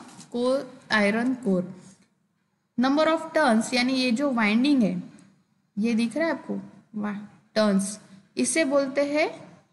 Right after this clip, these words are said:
number of turns, यानी वो कॉइल के होते हैं।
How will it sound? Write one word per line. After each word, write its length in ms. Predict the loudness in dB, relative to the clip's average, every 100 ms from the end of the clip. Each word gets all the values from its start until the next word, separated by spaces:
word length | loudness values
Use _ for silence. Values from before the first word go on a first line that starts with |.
| -2
number 300 | 0 2 2
of 400 | 0 -2 -6 -2
turns, 500 | 0 0 -4 -8 -10 -16 _ _ _ _ _ _ _ _ _ _ _ _ _ _ _ -4
यानी 280 | -2 0 0
वो 180 | -2
कॉइल 440 | -4 0 0 2 0
के 120 | 0
होते 320 | 0 -2 -4
हैं। 320 | -6 -6 -10